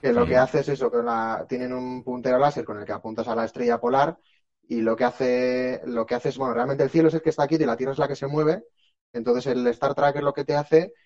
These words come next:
Speaker 1: es compensar el movimiento de la Tierra para que tu cámara esté siempre alineado con la estrella polar, bueno, la base con la estrella polar y tú luego encuadres como quieras. Entonces te va a hacer el movimiento de la cámara, va a seguir a las estrellas todo el tiempo. Entonces puedes hacer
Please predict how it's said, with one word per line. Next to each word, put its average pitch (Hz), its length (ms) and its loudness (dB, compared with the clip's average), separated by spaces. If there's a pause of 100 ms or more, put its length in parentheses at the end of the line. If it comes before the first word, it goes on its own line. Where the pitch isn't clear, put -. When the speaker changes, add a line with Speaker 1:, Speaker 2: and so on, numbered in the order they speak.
(140)
Speaker 1:
es 143 180 -4
compensar 123 360 -2
el 135 60 -4
movimiento 151 320 2
de 151 60 2
la 143 140 4
Tierra 160 420 6
para - 180 0
que 120 80 -4
tu 120 100 -10
cámara 139 260 0
esté 131 120 -10
siempre 131 240 -4
alineado 123 340 0
con 107 120 -6
la 107 100 -6
estrella 123 360 -4
polar, 143 320 4
bueno, 120 160 -6
la 110 80 0
base 127 200 0
con - 100 -14
la - 60 -12
estrella 127 220 -4
polar 147 220 -2
y 113 80 -4
tú - 80 -16
luego 113 200 -2
encuadres 117 320 -6
como 123 200 -18
quieras. 151 380 -6 (420)
Entonces 127 340 -4
te 135 80 -2
va 123 80 4
a 131 40 4
hacer 139 160 0
el 135 80 0
movimiento 139 480 -4
de 143 60 4
la 139 120 0
cámara, 170 280 0
va 165 60 4
a 156 40 2
seguir 151 240 -4
a 143 60 0
las 135 140 -6
estrellas 135 480 -6
todo 123 120 2
el 113 80 -4
tiempo. 107 240 -12
Entonces 110 220 -12
puedes 123 140 -12
hacer 139 240 -8